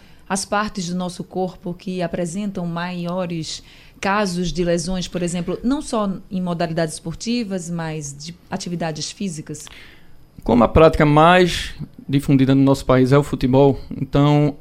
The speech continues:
Speaker 2: apesar do futebol não ser uma das primeiras que dá lesão, co-, pelo número de praticantes, lógico que a gente atende mais o, o praticante desse tipo de atividade, tá? Então, por exemplo, no futebol,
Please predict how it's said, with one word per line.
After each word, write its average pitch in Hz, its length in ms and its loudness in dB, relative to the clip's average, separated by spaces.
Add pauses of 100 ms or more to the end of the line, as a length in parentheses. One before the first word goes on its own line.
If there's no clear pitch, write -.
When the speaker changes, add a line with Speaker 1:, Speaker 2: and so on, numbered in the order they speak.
(120)
Speaker 2:
apesar 147 380 6
do 165 80 0
futebol 151 280 4
não 151 120 6
ser 160 160 4
uma 156 100 6
das 151 160 4
primeiras 151 440 6
que - 80 -4
dá 139 140 6
lesão, 143 480 6 (480)
co-, - 80 -8
pelo 160 300 6
número 185 340 8
de 151 120 2
praticantes, 156 720 2
lógico 156 360 6
que 165 60 4
a 151 60 8
gente 151 200 4
atende 160 260 2
mais 147 440 4
o, 151 440 4
o 143 60 0
praticante 143 440 2
desse 143 200 0
tipo 139 160 -4
de 143 80 2
atividade, 143 480 0
tá? - 240 -6 (580)
Então, 156 380 6
por 156 180 2
exemplo, 147 280 4
no 156 60 4
futebol, 151 720 6